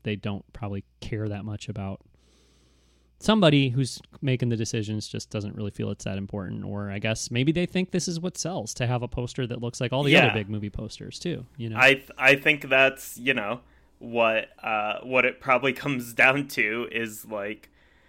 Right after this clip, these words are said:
Speaker 2: well, we could have, like, a super stylized artistic poster, something like you would get from Mondo, um, that sort of thing. But, I mean, it's, but with Mondo, it's not like Mondo has a house style. They work with tons of different artists, so you get all kinds of different stuff.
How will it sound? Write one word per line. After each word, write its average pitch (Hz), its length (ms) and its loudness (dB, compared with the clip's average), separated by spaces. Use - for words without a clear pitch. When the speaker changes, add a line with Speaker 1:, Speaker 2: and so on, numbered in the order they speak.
Speaker 2:
well, 120 460 4
we 127 200 0
could 131 280 2
have, 120 320 4
like, 110 240 0
a 110 60 -6
super 117 360 -8
stylized 104 880 -4
artistic 110 640 -6
poster, 113 380 -4
something 131 500 0
like 120 280 0
you 120 120 -2
would 107 440 -4
get 110 280 -2
from 113 360 -2
Mondo, 104 720 0
um, 101 600 2
that 113 320 4
sort 110 240 -2
of 104 100 -10
thing. 117 220 0
But, 175 260 4
I 160 80 8
mean, 160 220 0
it's, 139 220 -4
but 147 340 2
with 175 160 -4
Mondo, 131 440 4
it's 135 200 -4
not 170 180 2
like 139 180 -2
Mondo 113 300 -2
has 110 200 -8
a 101 40 -6
house 147 340 -4
style. 104 440 -6
They 113 160 0
work 117 340 -4
with 98 160 -12
tons 104 340 -12
of 101 60 -12
different 101 320 -14
artists, - 460 0
so 113 100 -8
you 107 160 -6
get 98 220 -8
all 104 180 -6
kinds 98 260 -12
of - 60 -16
different - 320 -16
stuff. - 500 -2